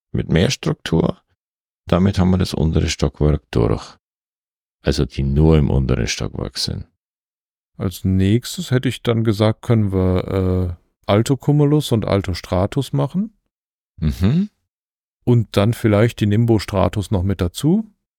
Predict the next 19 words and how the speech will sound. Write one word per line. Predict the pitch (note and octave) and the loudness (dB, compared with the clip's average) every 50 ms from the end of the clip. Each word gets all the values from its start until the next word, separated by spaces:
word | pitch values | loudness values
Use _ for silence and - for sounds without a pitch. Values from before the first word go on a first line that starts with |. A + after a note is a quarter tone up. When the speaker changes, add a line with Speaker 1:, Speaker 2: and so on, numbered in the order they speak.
| _ _ _ _ _ _ - | _ _ _ _ _ _ -8
Speaker 2:
Eine | G#2 G2+ F#2+ | -6 -4 -4
richtig | A2 A2 - - A2+ G2+ | -4 -4 -4 -4 -4 -4
schöne | - - - A#2 A2 A2 G2+ F#2+ | -2 0 2 2 2 2 2 2
Regenwolke. | F#2+ G#2 A2 A#2 A#2+ A#2 B2 B2+ C3 C3+ - E3+ F3+ F#3 - _ _ _ _ _ _ _ _ _ _ _ _ _ _ _ _ _ _ _ - | 0 0 0 0 0 2 2 2 0 0 -2 -4 -4 -4 -6 _ _ _ _ _ _ _ _ _ _ _ _ _ _ _ _ _ _ _ -2
Speaker 1:
Mhm. | - D#2+ C#2 C2+ D2 E2 F#2+ B2 - _ _ _ _ _ _ _ _ _ _ _ _ _ _ _ _ _ _ _ _ | -2 0 0 2 0 0 0 -2 -4 _ _ _ _ _ _ _ _ _ _ _ _ _ _ _ _ _ _ _ _
Speaker 2:
Und | G#2+ G#2 F#2 | -2 -2 0
als | - F2 E2 - | 0 -2 -2 0
letztes | F#2 F#2+ G#2 - - - - D#3 D3 - | 0 0 0 -2 -4 -4 -2 -2 0 0
hätte | B2+ A#2 - F#2+ | 0 0 0 -4
ich | F2+ - | -4 -2
dann | - F#2 F2 | -2 -2 -2
die | F2 E2 D#2+ | -2 -4 -6
Cirrocumulus, | - - - B2 B2+ B2+ C3+ C3+ C3 C3 - - D3 C#3 C3+ C3+ C3 B2+ C3 C3 B2+ A#2 - - - | -6 -2 0 0 2 2 2 0 0 0 0 0 0 2 2 2 2 2 2 2 2 0 -2 -8 -8
Cirrus | - - - A2+ A2 G#2+ A2+ A2+ A2+ A2+ - - - - | -6 0 2 2 2 4 2 2 2 0 -2 -6 -8 -10
und | - - G2+ G2 F2+ | -8 -6 -6 -6 -6
Cirrostratus | - - - G2 F#2 F2 E2 - - - A#2 B2 C#3+ C#3+ - D3+ D3 D3+ D3 - | -4 -4 -2 -2 -2 -2 -4 -6 -4 -2 0 2 2 2 2 2 0 0 0 -4
und | - - B2+ A#2+ - | -6 -4 -4 -4 -2
Cumulonimbus | - - A#2 A2+ A2 A2 A2+ A2 G2+ E2 D#2+ - - - - | 0 0 2 4 4 4 4 2 2 0 -2 -4 -6 -8 -8
gemacht. | - - F2+ E2 E2+ F2 - _ _ - | -8 -8 -8 -8 -8 -10 -12 _ _ -20